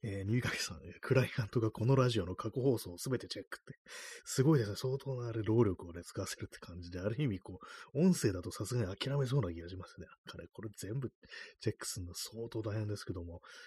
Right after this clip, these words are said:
まあでもね、直近のやつはなんかでも聞きそうな感じありますよね。なんかまずいこと言ってないからみたいなね。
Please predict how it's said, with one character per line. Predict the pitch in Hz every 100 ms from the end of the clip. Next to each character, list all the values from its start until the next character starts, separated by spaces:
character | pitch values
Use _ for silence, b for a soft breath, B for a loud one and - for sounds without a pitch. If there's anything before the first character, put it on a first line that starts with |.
| B
ま | - 107
あ |
で | 107
も | 87
ね、 | -
直 | 139 -
近 | - 175
の | 165
や | 160
つ | 135
は |
な | 95
ん | 92
か |
で | 90
も | 87
聞 | -
き | -
そ | - 98
う | 98
な | 98
感 | 98 95
じ | 95 92
あ |
り | 95
ま | 95
す | -
よ | -
ね。 | - -
な | 92
ん |
か | 82
ま | 90
ず | 90
い | 104
こ |
と | -
言 | 80
っ |
て | 78
な | 80
い |
か | 80
ら | -
み | -
た | -
い |
な | 69
ね。 | 76